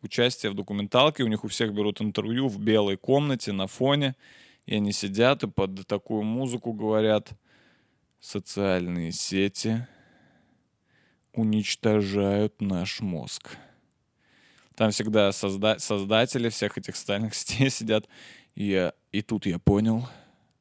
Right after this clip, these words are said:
что я создал чудовище. И плюс там ещё есть какая-то,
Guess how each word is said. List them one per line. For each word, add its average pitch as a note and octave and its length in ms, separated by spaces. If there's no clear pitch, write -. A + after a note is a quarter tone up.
что - 280
я E2 220
создал F#2 600
чудовище. - 1400
И G2 100
плюс A#2 280
там G#2+ 140
ещё G#2+ 200
есть G#2 160
какая-то, G2 640